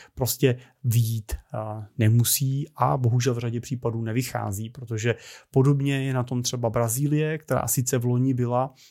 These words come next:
tím výnosem na druhém místě hned pro Pols-, po Polsku, ale na pětiletým horizontu je na úrovni minus třinácti procent.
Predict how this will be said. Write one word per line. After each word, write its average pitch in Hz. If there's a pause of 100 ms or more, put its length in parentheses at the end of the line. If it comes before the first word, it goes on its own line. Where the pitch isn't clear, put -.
(120)
tím 120
výnosem 123
na 113
druhém 120
místě 117
hned 127
pro 123
Pols-, 113
po 127
Polsku, 147 (260)
ale 123
na 123
pětiletým 147
horizontu 117 (280)
je 120
na 123
úrovni 123
minus 131
třinácti 110
procent. 131